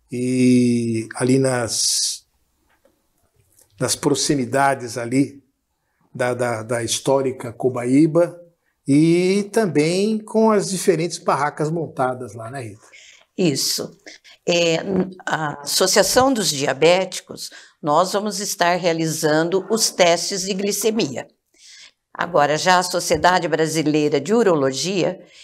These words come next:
Speaker 2: eles estão programando, é, uma corrida. Então, vai ter uma corrida que vai sair na frente, essa corrida,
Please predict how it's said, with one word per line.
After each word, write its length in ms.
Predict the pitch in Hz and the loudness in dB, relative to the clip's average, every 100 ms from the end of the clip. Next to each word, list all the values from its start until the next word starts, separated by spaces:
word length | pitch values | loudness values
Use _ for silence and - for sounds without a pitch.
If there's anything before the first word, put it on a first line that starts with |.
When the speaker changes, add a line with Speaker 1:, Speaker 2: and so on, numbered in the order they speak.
| - | -8
Speaker 2:
eles 260 | - 165 175 | -4 -4 -2
estão 420 | 208 202 - 160 | -2 0 4 4
programando, 1000 | 156 202 220 233 190 135 135 160 226 269 - _ _ _ _ - | 2 0 2 0 0 -2 -2 0 0 -2 -6 _ _ _ _ -6
é, 840 | 151 156 156 151 147 143 135 131 - | 0 2 2 2 2 2 0 -2 -4
uma 200 | 185 190 | 0 2
corrida. 560 | 190 240 214 202 156 - - _ _ _ _ _ - _ _ _ _ _ | 4 2 2 -2 -4 -6 -20 _ _ _ _ _ -20 _ _ _ _ _
Então, 160 | - 147 | -6 -2
vai 120 | 160 | -2
ter 180 | 160 127 | -2 -4
uma 140 | 127 | -4
corrida 760 | - 180 170 165 170 185 226 220 - - | -2 0 0 0 -2 -2 -4 -6 -12 -10
que 120 | 170 | 0
vai 180 | 185 196 | 0 0
sair 460 | - 175 202 262 | -2 -2 2 2
na 120 | 269 | 2
frente, 760 | 202 - 156 160 175 - 220 - | 0 -2 0 2 0 -2 -4 -6
essa 240 | - - 156 | -8 -6 -4
corrida, 680 | 147 131 147 151 160 170 | -2 -2 -2 0 0 -4